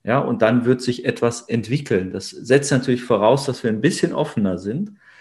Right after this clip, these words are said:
Und ich glaube aber, da, ähm, da, da passiert gerade ganz, ganz viel in vielen Unternehmen und auch in der Gesellschaft.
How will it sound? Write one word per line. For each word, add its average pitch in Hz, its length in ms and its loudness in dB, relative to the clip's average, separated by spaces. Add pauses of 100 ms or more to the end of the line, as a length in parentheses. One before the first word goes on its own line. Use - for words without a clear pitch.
(140)
Und 139 180 2
ich 139 80 -4
glaube 127 300 6
aber, 160 180 -2
da, 139 360 2
ähm, 127 240 -2
da, - 80 -2
da - 240 -2
passiert 143 500 0
gerade 120 300 2
ganz, 127 340 0
ganz 139 180 -4
viel 143 240 0
in 131 120 -2
vielen 143 320 0
Unternehmen 120 560 0
und - 180 -6
auch - 180 -6
in 117 100 -2
der 107 120 6
Gesellschaft. 117 560 2